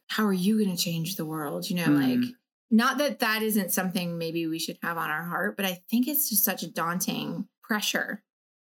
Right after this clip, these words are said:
Speaker 1: that a lot of us carry around. And then as we age into our, like, forties, <laughs> feel like, "Oh, crap, I'm about to, like, turn a corner here towards death, and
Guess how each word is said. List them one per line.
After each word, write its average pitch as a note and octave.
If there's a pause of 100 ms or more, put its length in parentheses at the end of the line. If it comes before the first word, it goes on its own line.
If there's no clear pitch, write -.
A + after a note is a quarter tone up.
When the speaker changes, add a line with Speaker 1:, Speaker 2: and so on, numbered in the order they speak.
(160)
Speaker 1:
that G3
a G3+
lot F#3
of F#3
us G3
carry E3
around. F#3+
And G3
then G3+
as F#3+
we F#3+
age F#3
into F3+
our, E3+
like, E3+ (100)
forties, E3
<laughs> -
feel C4
like, G3+
"Oh, A3 (360)
crap, G#3+ (100)
I'm G3+
about F#3
to, F3+
like, - (280)
turn G#3+
a G3+
corner G#3+
here F3+
towards F#3+
death, A3
and F3+